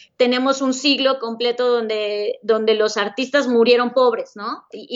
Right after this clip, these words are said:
y creo que eso no les hizo justicia. Eh, creo que hay mucha deuda con el mundo del arte,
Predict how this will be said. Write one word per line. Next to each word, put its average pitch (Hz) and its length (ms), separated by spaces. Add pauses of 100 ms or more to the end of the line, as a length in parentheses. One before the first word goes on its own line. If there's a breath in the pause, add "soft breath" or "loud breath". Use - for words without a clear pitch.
(200)
y - 40
creo 254 240
que 240 240
eso 247 200
no 247 160
les 240 300
hizo 269 320
justicia. 233 680 (680 soft breath)
Eh, 226 280
creo 254 180
que 254 120
hay 247 140
mucha 254 380
deuda 233 560
con 208 180
el 214 120
mundo 233 300
del 208 220
arte, 220 520